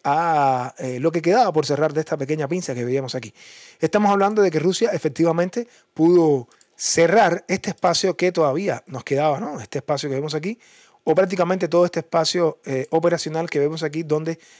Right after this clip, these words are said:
están estos campos, aparentemente, ¿no? Aparentemente, al parecer, lo que estuvo sucediendo fue algo como esto, que permitió,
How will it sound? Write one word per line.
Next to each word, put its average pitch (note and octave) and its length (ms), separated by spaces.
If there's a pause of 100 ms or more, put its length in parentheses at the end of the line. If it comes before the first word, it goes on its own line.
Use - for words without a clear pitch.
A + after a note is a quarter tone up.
(100)
están D#3 280
estos D3 180
campos, E3 400 (260)
aparentemente, F#3 960
¿no? E3 180
Aparentemente, E3+ 920
al C3+ 120
parecer, D#3+ 400
lo D#3 180
que D3+ 100
estuvo D#3+ 200
sucediendo D3 380
fue D3 140
algo D#3 120
como F3 160
esto, D#3+ 240 (500)
que G3 160
permitió, E3+ 560